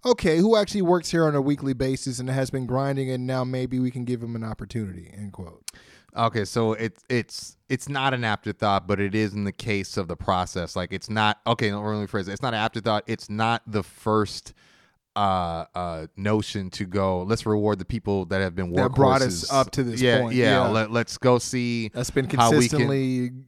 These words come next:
Speaker 1: getting the interest
Speaker 2: Yeah.
Speaker 1: level towards
Speaker 2: It's
Speaker 1: this
Speaker 2: like,
Speaker 1: big
Speaker 2: "Let's get the
Speaker 1: event.
Speaker 2: star power locked down first, and then we'll fill in the rest," which is, yeah, I totally get why you say it's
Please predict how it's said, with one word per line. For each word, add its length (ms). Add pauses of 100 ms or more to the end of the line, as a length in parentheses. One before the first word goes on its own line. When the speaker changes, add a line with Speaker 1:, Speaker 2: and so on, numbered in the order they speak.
(120)
Speaker 1:
getting 340
the 140
interest 540
Speaker 2:
Yeah. 60
Speaker 1:
level 420
towards 360
Speaker 2:
It's 80
Speaker 1:
this 80
Speaker 2:
like, 160
Speaker 1:
big 180
Speaker 2:
"Let's 80
get 120
the 60
Speaker 1:
event. 140
Speaker 2:
star 360
power 400
locked 300
down 240
first, 360
and 140
then 180
we'll 120
fill 300
in 80
the 100
rest," 340
which 160
is, 100
yeah, 220
I 80
totally 340
get 220
why 100
you 140
say 240
it's 180